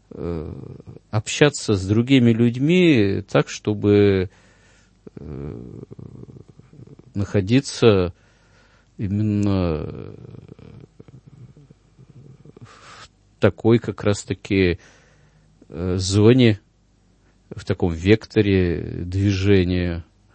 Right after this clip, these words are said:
э, к Богу, э, именно с постановкой задачи осуществления заповеди о любви.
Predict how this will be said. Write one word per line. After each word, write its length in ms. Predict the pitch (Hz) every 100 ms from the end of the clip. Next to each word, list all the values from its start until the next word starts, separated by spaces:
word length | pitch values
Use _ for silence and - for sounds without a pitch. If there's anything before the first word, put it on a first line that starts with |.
| _ _ _ _ -
э, 300 | - 90 85
к 100 | 95
Богу, 600 | 87 95 110 143 143 117 _ _ _ _ _ _ -
э, 640 | 151 80 73 67 71 78 76
именно 1000 | 92 104 107 101 95 87 78 67 71 67 - - 170 175 - 143 -
с 120 | -
постановкой 680 | 107 - 101 95 110 - 110
задачи 760 | 104 90 98 110 - 110 101
осуществления 1200 | 92 90 - 101 - - 92 95 101 101 92 90 85 - -
заповеди 640 | 92 92 - 95 98 98
о 80 | 98
любви. 560 | 104 117 120 107 82